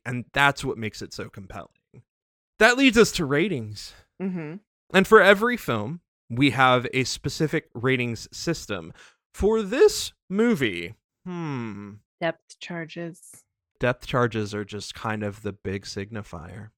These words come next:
Speaker 2: Mm-hmm.
Speaker 1: This is my movie. I've seen it before.
Speaker 2: Mm-hmm.
Speaker 1: Part of me doesn't wanna give it a five,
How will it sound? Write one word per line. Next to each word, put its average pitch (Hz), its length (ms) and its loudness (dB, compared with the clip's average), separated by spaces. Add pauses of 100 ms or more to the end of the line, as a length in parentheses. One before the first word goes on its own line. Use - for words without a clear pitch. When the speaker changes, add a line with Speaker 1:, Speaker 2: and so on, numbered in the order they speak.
(100)
Speaker 2:
Mm-hmm. 170 460 -8 (380)
Speaker 1:
This 214 240 6
is 190 220 0 (120)
my 180 320 4
movie. 120 400 -2 (120)
I've 131 220 2
seen 131 220 -4
it - 140 -8
before. 107 520 -6 (240)
Speaker 2:
Mm-hmm. 156 360 -10 (500)
Speaker 1:
Part 240 240 8
of 254 120 0
me 214 140 -2
doesn't 147 460 0
wanna 131 240 0
give 123 240 -2
it 120 100 2
a 113 60 0
five, 107 540 -2